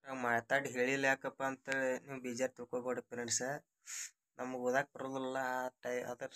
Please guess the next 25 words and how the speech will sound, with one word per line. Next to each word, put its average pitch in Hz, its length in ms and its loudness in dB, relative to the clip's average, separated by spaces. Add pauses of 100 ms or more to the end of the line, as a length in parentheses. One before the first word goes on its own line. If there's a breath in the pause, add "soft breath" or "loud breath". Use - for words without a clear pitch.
ಸಂಬಂಧ 135 360 -6
ನಾವು 127 280 -6 (500)
ಅಲ್ಲಿ 117 320 -4
ಮಾತಾಡಿಲ್ಲ 117 400 -2
ಅದ್ರಾಗ 117 300 -2 (200)
ಇಳಿವೆ 117 200 -2
ಮಾಡಿದ್ದೀನಿ. 117 480 -4 (500 soft breath)
ಅದ 131 140 -2
ಕುಂಟುಕುರು 135 480 -10
ಎಂದಿಸೇನ 127 440 -6 (640)
ಭಾರಿ 131 500 -10 (200)
super - 400 -18
ಐತಿ - 160 -20 (120)
friends. 120 260 -20 (760)
ಮತ್ತೊಂದ್ 151 380 2
ಏನ್ 143 140 4
ಹೇಳ್ಬೇಕಂದ್ರ 135 600 0
ಅಣ್ಣ, 123 120 0 (1700 soft breath)
ಅದ್ರ 139 240 2 (160)
rate 160 280 6
ಕೂಡನೂನು 156 720 4 (800)
ಅದ್ರ 143 240 2 (240)
ಇದನ್ 120 240 -4 (160)
bill 147 180 4 (100)
ಚೀಟಿ, 147 280 0